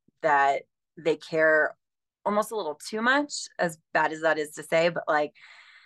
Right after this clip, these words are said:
there's a point where you have to recognize that it's,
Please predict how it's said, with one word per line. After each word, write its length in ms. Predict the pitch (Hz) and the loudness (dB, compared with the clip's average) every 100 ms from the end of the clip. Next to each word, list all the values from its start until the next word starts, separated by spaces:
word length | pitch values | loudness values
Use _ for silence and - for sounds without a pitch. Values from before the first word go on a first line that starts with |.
| _ _ - | _ _ 0
there's 180 | 208 | 2
a 60 | 208 | 2
point 340 | - 226 214 | -2 -4 -2
where 140 | 196 175 | -2 -2
you 160 | 175 | -2
have 180 | 175 160 | -4 -6
to 100 | 170 | -4
recognize 520 | 156 156 151 147 143 | -6 -6 -6 -4 -4
that 140 | 147 147 | -2 0
it's, 420 | 143 - - - | -2 -4 -14 -16